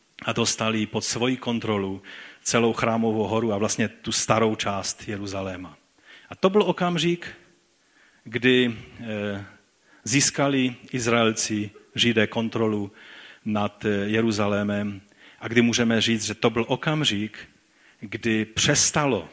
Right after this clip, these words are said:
to období, pokud tomu správně rozumíme, ale možná, že přijde ještě, ještě jasnější signál, ale celé to období minimálně teda,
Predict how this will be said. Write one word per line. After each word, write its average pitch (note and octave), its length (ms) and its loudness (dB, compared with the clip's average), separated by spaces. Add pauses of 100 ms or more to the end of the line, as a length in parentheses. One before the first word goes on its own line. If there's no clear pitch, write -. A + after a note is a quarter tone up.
to - 100 -4
období, A2+ 480 0
pokud - 320 -2
tomu A#2+ 220 -2
správně G#2+ 420 -2
rozumíme, B2 680 0
ale G#2 180 -4
možná, G#2+ 320 -2
že A2 140 -2
přijde G#2+ 420 -4
ještě, A#2 440 -2 (440)
ještě A#2+ 280 0
jasnější A#2 640 2
signál, A#2 600 0 (360)
ale G#2+ 220 -4 (240)
celé A3 400 4
to G3+ 160 2
období F3 460 6
minimálně E3 800 6
teda, G#2+ 460 0